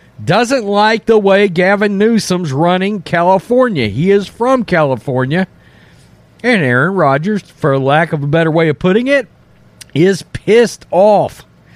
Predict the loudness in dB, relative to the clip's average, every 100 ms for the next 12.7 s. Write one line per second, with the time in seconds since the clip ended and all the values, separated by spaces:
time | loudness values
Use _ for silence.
0 | -20 _ _ _ _ _ _ -2 0 0
1 | 0 0 0 -2 0 -2 -2 -4 0 0
2 | 2 0 -2 -6 0 2 2 0 -2 -12
3 | _ _ _ _ -6 -2 0 0 0 0
4 | 0 0 -2 -4 -2 -2 -2 -2 -2 -2
5 | -4 -4 -2 0 0 0 -2 -6 -4 -4
6 | -4 -2 -2 -2 -4 -2 -2 -2 -12 _
7 | _ _ _ _ _ _ _ _ -4 -2
8 | 0 0 -2 -4 -12 _ _ _ _ _
9 | -4 -2 -2 -2 -2 -2 -2 0 0 -2
10 | -4 -4 -6 -4 -2 -2 -2 -2 0 0
11 | -2 -2 -4 -2 -2 -2 -2 -2 -2 0
12 | 0 0 0 -2 -2 -4 -6